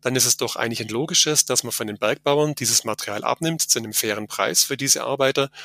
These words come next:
Und damit wird auch dem ganzen illegalen und, ähm, äh, technisch unsinnigen, ähm, Raffinationsverfahren, die die Bergarbeiter normalerweise in den Tag legen,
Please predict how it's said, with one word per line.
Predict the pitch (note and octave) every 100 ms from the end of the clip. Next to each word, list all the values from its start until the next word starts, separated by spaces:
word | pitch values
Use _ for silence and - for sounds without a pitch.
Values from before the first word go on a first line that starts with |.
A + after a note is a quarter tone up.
| - - - - -
Und | C3 B2+ C3 - G#2
damit | A2+ C3+ C#3
wird | C#3
auch | A#2+ A#2
dem | - A2+ A2
ganzen | G#2+ A#2 A2+ A2
illegalen | - C#3 D3 B2+ B2 B2+ B2+
und, | - A#2 A2+ -
ähm, | B2 G#2+ G#2 G2+ - - - _ -
äh, | A2
technisch | - B2+ - C3+ C3 - - -
unsinnigen, | C3+ D3+ C3+ C3+ B2 B2 A#2+ A#2+
ähm, | A2 G#2 G#2 - _ -
Raffinationsverfahren, | - - B2 G#2+ A#2+ C#3+ - D3+ - A2 G#2+
die | A2+
die | A2 A2 - -
Bergarbeiter | A#2 D#3 - B2+ A#2 A2 A2+ A2
normalerweise | A2 G#2 G#2+ G#2 - - A#2+
in |
den | A2
Tag | A2+ C3+
legen, | A#2 A2+